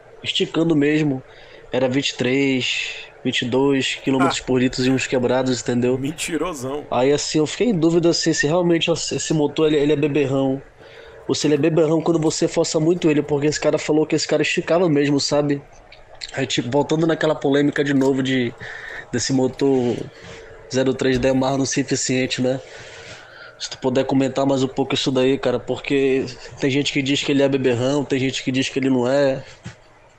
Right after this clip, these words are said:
Speaker 1: Eu tenho minhas dúvidas, assim, porque está muito dividido, entendeu?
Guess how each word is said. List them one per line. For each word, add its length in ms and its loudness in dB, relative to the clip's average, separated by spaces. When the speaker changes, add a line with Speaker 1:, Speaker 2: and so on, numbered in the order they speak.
Speaker 1:
Eu 140 2
tenho 160 2
minhas 180 2
dúvidas, 300 2
assim, 260 0
porque 720 0
está 260 -2
muito 200 0
dividido, 420 2
entendeu? 400 0